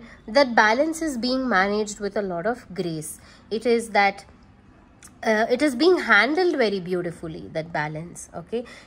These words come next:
it is, it is of course an infinite loop, and it is on and off that is going to be there always, but this person has understood how to manage the ups and downs of life gracefully, and even when there are money issues also.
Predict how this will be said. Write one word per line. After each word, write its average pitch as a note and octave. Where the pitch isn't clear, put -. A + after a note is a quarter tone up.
it A#3+
is, C#4+
it C#4
is D#4
of C#4+
course D4+
an D4+
infinite A#3
loop, A3
and G#3
it G3
is G3
on F#3
and F#3
off F3+
that F#3
is F3+
going F3+
to G3
be F#3
there F3+
always, G3
but G3+
this G#3+
person A#3+
has F#3+
understood F#3+
how G#3
to D#4
manage A3+
the D#4
ups B3+
and G3
downs F3
of E3+
life E3
gracefully, G3
and F#3
even G3+
when E3
there E3
are C4+
money E3+
issues E3
also. D#3+